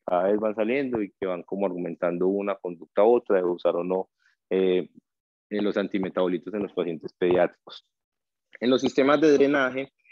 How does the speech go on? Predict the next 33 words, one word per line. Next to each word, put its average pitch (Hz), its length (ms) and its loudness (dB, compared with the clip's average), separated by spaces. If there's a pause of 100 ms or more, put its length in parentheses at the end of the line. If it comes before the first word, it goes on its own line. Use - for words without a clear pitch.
(200)
ya 110 240 4
sean 117 240 0
en 110 80 -2
los 104 160 -6
pacientes, 107 500 -6
pues, 113 140 -2
que - 100 -2
no 113 80 2
respondieron 101 540 0
a 110 120 2
todas 101 160 4
las 110 160 0
terapias 104 380 0
anteriores 113 800 2 (460)
y, 131 340 0 (280)
eh, 92 360 -6
en 80 280 -8
pacientes, 101 480 0
pues, 110 160 0
ya 107 180 2
con, 104 500 -6 (840)
con 98 540 -2
cuadros, 101 500 2
pues, 104 220 4
digamos, 101 320 -2
más 110 220 -2
severos, 113 640 -2 (340)
en 98 180 -8
donde 95 260 -2
la 92 120 2
válvula 92 340 0
de 98 120 2
Amet 87 340 -10